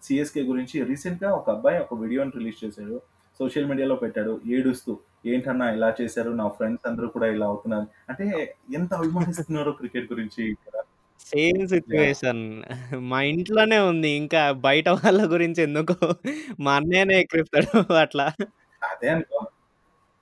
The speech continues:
Speaker 1: <laughs> యా. So, అంత లవ్ చేస్తుంటాం మనం ప్లేయర్స్‌ని. So, వాళ్ళు కూడా అలానే పర్ఫార్మ్ చేయాలనుకుంటారు. వాళ్ళు కూడా డౌన్ అవ్వాలని ఉండదు. కాకపోతే ఐపీఎల్ ఎప్పుడైనా, ఏదైనా,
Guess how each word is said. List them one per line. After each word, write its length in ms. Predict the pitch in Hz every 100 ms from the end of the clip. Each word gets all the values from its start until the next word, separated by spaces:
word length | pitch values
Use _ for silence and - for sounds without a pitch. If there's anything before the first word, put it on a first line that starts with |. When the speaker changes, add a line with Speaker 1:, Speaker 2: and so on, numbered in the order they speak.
| _
Speaker 1:
<laughs> 1600 | 539 523 - - 640 - 539 - 571 _ _ _ _ _ - 226
యా. 240 | 104 98 - _ 135
So, 240 | 135 190 -
అంత 260 | 160 180
లవ్ 320 | 196 185 202 196
చేస్తుంటాం 460 | 160 - 135 127
మనం 300 | 123 113 113
ప్లేయర్స్‌ని. 560 | 107 110 110 107 113 127 - _ _ _
So, 40 | 113 110 107 101 101 92
వాళ్ళు 220 | - 104
కూడా 200 | 127 156
అలానే 360 | 131 120 143 156
పర్ఫార్మ్ 380 | 127 120 139 131 123
చేయాలనుకుంటారు. 500 | 117 113 107 101 107
వాళ్ళు 220 | 98 104
కూడా 200 | - 113
డౌన్ 260 | 101 104
అవ్వాలని 360 | 113 110 110 101
ఉండదు. 340 | 101 107 139 - _ _ _ _ -
కాకపోతే 580 | - 220 214 139 101 - _
ఐపీఎల్ 460 | 110 123 - 113 90 - _ _ _ _ 117
ఎప్పుడైనా, 580 | 107 127 113 104 101 117 _ 95
ఏదైనా, 440 | 98 101 101 104